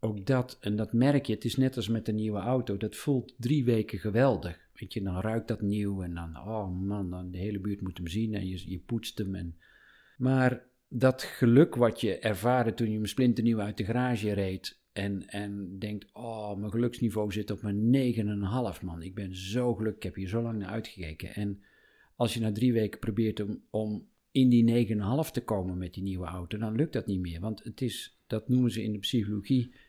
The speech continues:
hedonische adaptatie. Het went. Dus in januari was je super blij dat je even van het gezeur af was misschien, of weet ik veel wat, of de druk, of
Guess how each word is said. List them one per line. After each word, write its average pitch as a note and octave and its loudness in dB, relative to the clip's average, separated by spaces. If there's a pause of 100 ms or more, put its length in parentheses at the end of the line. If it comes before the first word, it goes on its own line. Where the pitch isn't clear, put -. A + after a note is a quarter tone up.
hedonische A#2+ 6
adaptatie. A2 0 (380)
Het A#2+ 0
went. A#2+ 4 (440)
Dus B2 2
in A#2+ 2
januari A#2+ 2
was G#2+ -4
je A2 -4
super - 0
blij F#2 -2
dat F#2 -4
je F#2 -4
even F#2+ -6
van G2 -6
het F#2+ -6
gezeur F#2 -6
af E2+ -10
was F2 -10
misschien, E2+ -8
of E2+ -10
weet E2+ -8
ik E2 -10
veel E2 -12
wat, E2 -8
of F2 -10
de D#2 -10
druk, F2 -6
of - -10